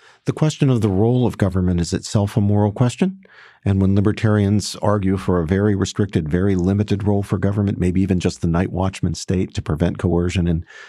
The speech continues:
and deception, they're making a moral claim. Uh, and the reason it's worth pointing that out is what that shows is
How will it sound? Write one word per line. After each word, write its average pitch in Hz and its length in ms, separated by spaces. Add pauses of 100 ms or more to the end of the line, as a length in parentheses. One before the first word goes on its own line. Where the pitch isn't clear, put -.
(240)
and 95 80
deception, 95 480
they're 90 100
making 90 380
a - 20
moral 85 340
claim. 82 580 (760)
Uh, 107 300
and 113 160
the 120 60
reason 165 280
it's - 160
worth 123 280
pointing 104 300
that 87 200
out 123 240
is 82 260
what 110 180
that 95 180
shows 123 400
is 82 260